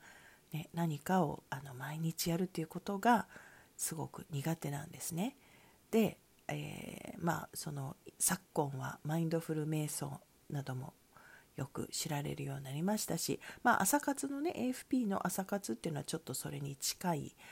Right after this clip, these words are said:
あの、時間なので、まあ、でもちょっとその、もっと日常に根付かせたいものなのでね、あえて瞑想をしますっていう感じではやらないものなんですけど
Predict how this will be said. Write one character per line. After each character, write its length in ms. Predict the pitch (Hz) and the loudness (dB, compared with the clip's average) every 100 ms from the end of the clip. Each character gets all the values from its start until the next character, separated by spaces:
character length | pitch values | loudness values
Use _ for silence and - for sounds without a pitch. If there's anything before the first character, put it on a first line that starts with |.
| - - - - - | -16 -16 -18 -20 -10
あ 100 | 147 | -8
の、 80 | 139 131 | -8 -6
時 140 | - | -6
間 280 | - 139 139 | -2 -2 0
な 100 | 147 | -2
の 160 | 131 123 | -4 0
で、 300 | 214 208 - - - - _ - 220 | 4 6 4 -8 -20 -20 _ -10 -2
ま 80 | 226 | 4
あ、 20 | |
で 140 | 262 | 6
も 80 | 220 | 6
ち 100 | 233 | 4
ょ 40 | |
っ 40 | 247 | 2
と 180 | 139 131 | 0 -2
そ 160 | 143 | -2
の、 240 | 135 135 165 | -2 -4 2
も 100 | 214 | 2
っ 60 | - | 4
と 120 | 196 | 2
日 300 | 151 147 190 | 2 2 2
常 280 | 196 208 208 | 4 6 4
に 280 | 196 190 - | 4 2 2
根 240 | 180 175 170 | 2 4 4
付 160 | 196 | 4
か 100 | 185 | 4
せ 140 | 185 170 | 4 2
た 180 | 170 | 2
い 60 | 160 | 2
も 140 | 139 | 0
の 100 | 139 | -4
な 140 | 135 127 | -4 -6
の 100 | 117 | -8
で 140 | 143 | -4
ね、 180 | 160 - - - - - - - _ _ - | -2 -4 -10 -20 -20 -20 -20 -20 _ _ -10
あ 180 | - 170 | 0 2
え 60 | 170 | 2
て 120 | 147 | 0
瞑 200 | 147 165 | 2 0
想 220 | - 175 | 2 2
を 80 | 170 | 2
し 140 | - | 0
ま 140 | 175 175 | 0 0
す 280 | - 180 180 | 2 2 0
っ 40 | |
て 140 | - | 0
い 40 | 160 | -4
う 20 | |
感 240 | - 160 156 | -4 -4 -4
じ 140 | 196 | -2
で 100 | 277 | 0
は 220 | 320 - - - - - - - - | 2 0 -4 -16 -16 -18 -18 -20 -2
や 140 | 170 170 | 2 6
ら 160 | 175 | 6
な 180 | 185 165 | 6 4
い 160 | 151 - 156 | 0 -6 -2
も 120 | 156 | 2
の 140 | 190 | 4
な 160 | 180 170 | 4 4
ん 80 | 180 | 2
で 100 | 160 | 0
す 140 | - | -2
け 100 | 139 | -6
ど 140 | - | -10